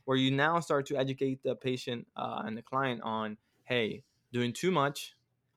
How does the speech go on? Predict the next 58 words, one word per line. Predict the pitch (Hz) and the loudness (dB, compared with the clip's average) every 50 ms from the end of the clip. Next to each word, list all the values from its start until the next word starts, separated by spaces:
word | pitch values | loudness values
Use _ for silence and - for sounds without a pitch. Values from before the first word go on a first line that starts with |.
| _ _ _ | _ _ _
is | - 113 - | -10 -2 2
not | 127 139 147 | 2 2 4
a | |
good | 131 123 113 - | 4 2 2 2
thing, | 120 117 113 | 0 -2 -2
and | 113 117 | -2 -2
doing | 117 117 113 110 | 0 -2 -2 -2
too | - 156 156 | -2 -2 0
little | 139 127 120 120 117 - - | 2 2 2 2 0 0 -4
is | 120 110 | -2 0
not | 120 113 113 | 0 0 0
a | 110 | 0
good | 107 117 113 - | -2 -2 -4 -4
thing." | - 107 104 - | -6 -10 -10 -6
It's | - 120 110 - | -6 -6 -6 -4
having | - 131 131 131 135 131 | -2 -2 -2 0 0 0
that | 123 117 113 113 | 0 -2 -2 0
buffer | 120 127 135 - 131 120 | 0 0 0 0 -2 -4
zone, | 110 110 104 101 - - - _ | -4 -4 -6 -6 -10 -14 -14 _
as | 104 104 110 107 | -8 -6 -6 -4
Zach | 107 117 120 - 113 - - | -2 -2 -2 -2 -2 -6 -4
likes | 117 120 113 107 - | -4 -4 -4 -4 -6
to | - 113 | -6 -4
mention, | 117 123 127 - - 110 | -2 -2 -4 -4 -6 -6
is | 110 104 - _ _ _ _ _ | -8 -8 -10 _ _ _ _ _
understanding, | 127 131 139 135 131 - 135 131 127 127 123 117 | -4 -2 -2 -2 -2 0 -2 0 0 0 -2 -4
okay, | 107 - 113 110 107 - - _ _ _ _ _ _ _ 127 | -4 -6 -8 -8 -8 -8 -12 _ _ _ _ _ _ _ 0
this | 131 151 156 | 2 2 2
is | 175 165 | 0 0
where | 170 175 | 0 2
your | 160 143 143 | 2 4 4
level | 135 131 123 123 127 120 | 4 2 2 2 2 4
at, | 120 123 127 120 | 4 4 2 0
this | 127 131 | -2 -2
is | 147 | -2
where | 143 139 135 | -2 0 0
your | 131 127 | 0 -2
threshold | - 127 120 120 - 131 120 113 117 117 - | -2 -4 -4 -4 -4 -6 -6 -6 -8 -12 -8
is | - 120 113 110 113 | -6 -4 -4 -2 -2
at, | 107 117 131 - - | -2 -2 -4 -4 -4
where | - 120 113 110 110 110 107 107 107 110 | -4 -2 -2 0 0 0 0 -2 -2 -4
you | 113 120 | -6 -8
start | - - 131 117 - | -6 -6 -8 -6 -6
to | 127 | -8
have | 110 123 120 123 120 - | -6 -4 -4 -4 -4 -6
pain | - 123 117 117 113 110 | -8 -6 -4 -4 -4 -4
with | 104 101 | -6 -6
this | 113 113 - | -8 -8 -6
certain | - 123 120 | -4 -4 -2
amount | 117 117 117 117 | -2 -2 -2 0
of | 123 | 0
load | 123 120 117 113 113 110 110 | 0 0 2 2 0 0 -2
or | 107 | -4
this | 110 110 - | -6 -8 -6
certain | - 123 117 | -6 -6 -4
amount | 123 123 127 | -2 -4 -2
of | 127 | -2
activity. | 127 127 - - 117 104 107 110 113 123 | -4 -4 -4 -8 -8 -8 -8 -8 -10 -10